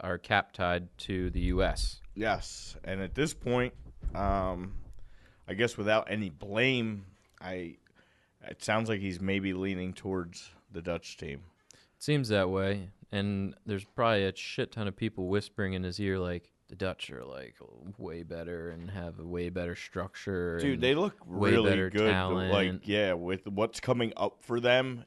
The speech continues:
Speaker 2: if you have the opportunity to be the starting right back for this team, like you were saying, they got some wonder kids coming and all that.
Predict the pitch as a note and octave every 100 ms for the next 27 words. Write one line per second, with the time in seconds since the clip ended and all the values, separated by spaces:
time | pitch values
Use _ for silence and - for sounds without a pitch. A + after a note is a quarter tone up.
0 | _ G2 A2 C3 B2 A2+ G#2+ - - A2+
1 | A2 G#2+ F#2+ G2+ F#2 - G2+ G#2 G#2 G2+
2 | F#2+ F#2+ G2 - G#2+ F2 F#2 G2+ A2 -
3 | - - G#2+ A2 A2 F2+ - G2+ G2 -
4 | G#2+ G2+ G2+ G#2 - - - - F#2 G2
5 | F#2+ G2+ G2 G#2+ G#2 G2+ A#2 G#2 G2 -
6 | G#2 G#2 G2+ G2 G2 F#2+ G2 G#2